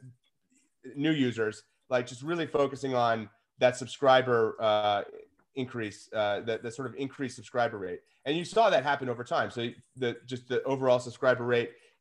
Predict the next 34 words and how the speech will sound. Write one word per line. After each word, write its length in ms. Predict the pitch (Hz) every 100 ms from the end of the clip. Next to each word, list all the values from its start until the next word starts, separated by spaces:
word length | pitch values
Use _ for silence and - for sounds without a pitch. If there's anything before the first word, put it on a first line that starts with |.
| _
in 120 | 143 131
twenty 240 | 156 156
seventeen 880 | 151 143 143 143 135 131 147 160 135
was, 260 | 123 -
you 60 | 127
know, 300 | 107 117 123 -
rounded 460 | 113 117 135 127 123
down 300 | 123 131 127
to 100 | 123
zero, 340 | 117 120 85 82
right? 220 | 101 113
In 100 | 113
twenty 240 | 131 131
eighteen, 400 | 127 135 143 147
it 80 | 143
was 220 | 123 117
one 180 | 131 127
percent. 360 | 113 - 101 92
Twenty 180 | 123
nineteen 360 | 123 139 139 147
is 120 | 143
three 180 | - 139
percent. 340 | 131 - 95 - _ _ -
Twenty 200 | 147 143
twenty, 240 | 147 160
four 200 | 156 139
percent. 300 | 123 110 104
In 60 | 110
Q 180 | 160
one 180 | 147 139
twenty 200 | 131 131
twenty-one 320 | 127 120 113
is 60 | 101
five 260 | - 120